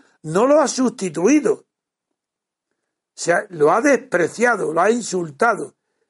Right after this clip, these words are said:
diciendo que tiene principios, cosa que habría que ver, pero tiene principios, sí, por lo menos él se lo cree, sí, que tiene, y que por eso se contentan con tener un doce por ciento.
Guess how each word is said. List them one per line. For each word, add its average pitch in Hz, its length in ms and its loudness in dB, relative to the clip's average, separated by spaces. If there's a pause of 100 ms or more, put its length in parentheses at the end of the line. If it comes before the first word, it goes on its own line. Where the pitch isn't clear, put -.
diciendo 196 500 0
que 165 280 -2
tiene 226 380 0
principios, 202 880 -4 (560)
cosa 156 300 -4
que - 80 -10
habría 147 280 -2
que 156 80 -6
ver, 151 280 -6 (440)
pero 143 180 -6
tiene 208 260 2
principios, 208 720 -4
sí, 175 120 -10
por 151 160 -6
lo 143 60 -6
menos 180 260 0
él 175 100 -2
se - 160 -6
lo 156 140 -2
cree, 175 240 -2
sí, - 320 -8 (520)
que 139 140 -10
tiene, 185 320 2
y 202 120 -2
que 165 160 -2
por 165 180 -2
eso 202 320 -4 (120)
se 190 220 -2
contentan 190 640 -6
con 202 200 -8
tener 196 320 -6
un 196 220 -10
doce 170 360 -4
por 147 180 -12
ciento. 165 400 -16